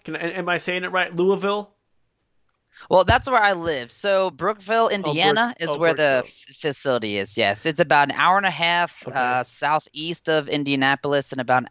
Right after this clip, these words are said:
Speaker 2: hour west of Cincinnati, Ohio.
Speaker 1: Okay, and I'll put the information down. If, if you're listening and you want to go interact with these wolves, do you have anything else to say about wolves? Maybe, like, what do you tell people who come in and who, like,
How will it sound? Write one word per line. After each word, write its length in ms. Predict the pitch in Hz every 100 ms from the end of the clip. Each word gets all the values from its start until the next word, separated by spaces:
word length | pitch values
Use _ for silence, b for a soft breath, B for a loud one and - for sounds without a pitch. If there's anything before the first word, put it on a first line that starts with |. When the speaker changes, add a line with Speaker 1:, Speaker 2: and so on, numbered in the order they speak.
| -
Speaker 2:
hour 420 | 127 131 131 123
west 320 | 117 120 -
of 120 | 117
Cincinnati, 600 | - 120 - 113 104 101
Ohio. 540 | 95 95 - 87 101 98 -
Speaker 1:
Okay, 360 | - 127 135 120
and 140 | 139
I'll 100 | 151
put 300 | 147 185 175
the 180 | 156 143
information 760 | 156 151 160 147 151 143 160
down. 280 | 143 139 139
If, 180 | 139 -
if 200 | 160 143
you're 240 | 160 170 160
listening 560 | 165 175 - 151 147
and 180 | 147 147
you 80 | 151
want 260 | 143 147 -
to 100 | 147
go 340 | 147 143 143 B B B
interact 720 | - 160 160 151 151 147 - -
with 200 | 151 147
these 200 | 151 143
wolves, 280 | 160 156 - B B
do 100 | 180
you 60 | 302
have 140 | 320
anything 400 | 285 294 269 262
else 240 | 254 262 -
to 120 | 214
say 400 | - - 196 202
about 260 | 208 185 190
wolves? 320 | 185 185 170
Maybe, 360 | 196 202 196 185
like, 240 | 170 156
what 160 | 190 220
do 60 |
you 80 | 247
tell 280 | - 165 156
people 300 | 160 151 151
who 120 | 151
come 240 | 151 156
in 240 | 151 143 147
and 180 | 143 135
who, 180 | 147 143
like, 320 | 139 139